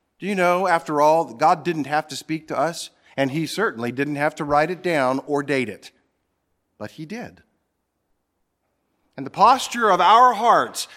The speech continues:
when we sit under the reading of the very word of the God of Israel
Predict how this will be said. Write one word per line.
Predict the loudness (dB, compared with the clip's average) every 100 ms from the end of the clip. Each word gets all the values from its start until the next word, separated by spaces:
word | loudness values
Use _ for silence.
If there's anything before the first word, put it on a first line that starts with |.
| -20 -20 _
when | 0 0 0
we | -4
sit | -4 -2 -2 -2 -6 0
under | 0 2 -2
the | -4
reading | -4 -4 -4 -4 -4
of | -2 -2
the | -2 -2
very | 0 2 2 0 -4 -10
word | 2 4 6 4 0
of | -6
the | -8
God | -2 4 6 6 4 2
of | -4 -4
Israel | -4 -4 -6 -8 -10 -14